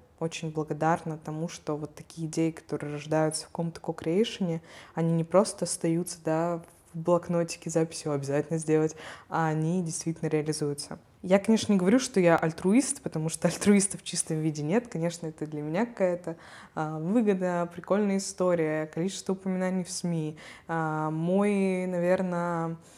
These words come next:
э, всё равно какой-то определённый рост и значимость, э, в медиамире.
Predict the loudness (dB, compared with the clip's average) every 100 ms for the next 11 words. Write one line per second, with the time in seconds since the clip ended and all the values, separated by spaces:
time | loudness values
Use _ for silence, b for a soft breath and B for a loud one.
0 | B _ -6 -4 -4 -4 -2 0 -2 0
1 | 0 2 0 -2 -4 0 0 0 2 4
2 | 2 0 -8 -8 -8 -4 -4 0 0 0
3 | 0 2 0 0 -4 -4 -4 -6 -4 -2
4 | 0 0 0 -2 0 0 2 2 0